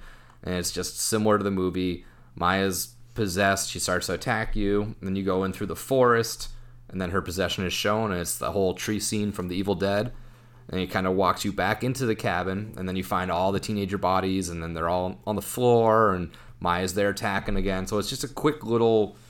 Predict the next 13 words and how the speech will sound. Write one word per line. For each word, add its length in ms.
it, 160
it 100
gets 220
in 140
and 100
it 40
gets 260
out. 180
It 80
knows 220
what 100
it's 140
doing. 480